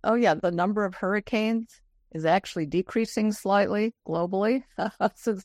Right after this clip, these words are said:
nineteen eighty. I mean, to what extent that's human caused or natural variability, that's open to debate, but it's actually decreasing. <laughs> Okay, we've got decreasing numbers. Uh, uh, tornadoes, again, they're not tracked globally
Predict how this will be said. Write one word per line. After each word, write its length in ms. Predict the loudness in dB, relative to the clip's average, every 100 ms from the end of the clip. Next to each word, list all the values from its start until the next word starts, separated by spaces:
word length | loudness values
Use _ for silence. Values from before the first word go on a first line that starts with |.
| -4
nineteen 440 | 0 0 0 0
eighty. 320 | 2 2 0 -4 -6
I 40 |
mean, 220 | -4 -4 -4
to 120 | -4
what 180 | 0 0
extent 500 | -2 -4 -2 -2 -2
that's 400 | 0 0 -4 -16 _
human 340 | -6 -4 -2 -4
caused 460 | -2 0 -2 -2
or 80 | -4
natural 420 | -2 -4 -4 -6
variability, 840 | -2 -2 -2 -4 -2 -2 0 2
that's 220 | 2 0 -4
open 300 | -8 -4 -6
to 120 | -6
debate, 380 | -10 -4 -2 -2 -2
but 160 | -4
it's 140 | -4 -2
actually 380 | -4 -4 -8 -8
decreasing. 800 | -4 -4 0 0 0 0 0 0 _ _ -8
<laughs> 80 | -8 -8
Okay, 400 | -4 0 0 -2
we've 160 | -4 -2
got 300 | -2 -2 -2
decreasing 580 | -4 0 -2 -2 -2
numbers. 480 | 0 0 0 -2 -2 -4
Uh, 100 | -6 -2
uh, 120 | -6 -4
tornadoes, 880 | -6 -4 -2 0 0 0 -4 -8 _
again, 280 | -4 -2 0
they're 120 | -2
not 340 | 0 0 0 -10
tracked 480 | -6 0 0 0 -6 -8
globally 720 | -2 0 0 -2 -2 -4